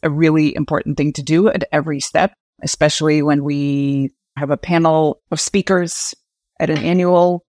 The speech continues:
autumn meeting, just being mindful of who does the audience see, because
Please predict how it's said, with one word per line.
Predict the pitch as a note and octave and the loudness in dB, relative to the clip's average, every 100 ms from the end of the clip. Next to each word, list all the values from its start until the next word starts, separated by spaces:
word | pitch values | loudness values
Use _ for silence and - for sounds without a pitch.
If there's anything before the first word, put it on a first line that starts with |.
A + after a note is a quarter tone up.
| _ - | _ -4
autumn | F#3+ G#3+ F#3 | 0 2 2
meeting, | D#3+ - B2 C#3+ _ _ - | 0 -4 -6 -8 _ _ -10
just | E3 E3 | -8 0
being | F3+ D#3+ | 2 2
mindful | D#3 E3+ F3+ D#3+ D3+ C#3+ - | 2 2 2 2 2 0 0
of | D3+ D3 C#3+ _ _ E3+ - | 2 2 0 _ _ -6 0
who | F#3 | 0
does | - | 2
the | E3 | 2
audience | D3+ D3+ D3+ D3 | 2 2 0 -2
see, | - D#3 D3+ | 0 0 0
because | C#3+ D3 C#3 - | -2 -2 -2 -4